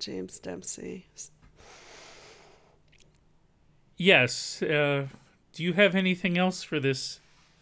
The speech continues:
Speaker 2: somewhat scattershot episode of the Weekly Review?
Speaker 1: <laughs> Um, no, I, I feel like I, I shot my scatters already.
Speaker 2: Okay.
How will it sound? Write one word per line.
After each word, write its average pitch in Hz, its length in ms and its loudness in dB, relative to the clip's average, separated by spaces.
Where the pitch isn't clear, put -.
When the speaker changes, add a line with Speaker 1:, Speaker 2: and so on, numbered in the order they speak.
Speaker 2:
somewhat 233 460 2
scattershot 156 880 2
episode 139 560 -2
of 123 140 -4
the 131 80 -2
Weekly 127 360 -2
Review? 135 500 0
Speaker 1:
<laughs> - 40 4
Um, 208 480 0
no, 180 460 -6
I, 190 300 -4
I 196 140 -6
feel 190 280 -8
like 175 260 -10
I, 185 180 -10
I 196 240 -10
shot - 360 -6
my 190 140 -6
scatters 165 640 -8
already. - 460 -12
Speaker 2:
Okay. 151 420 0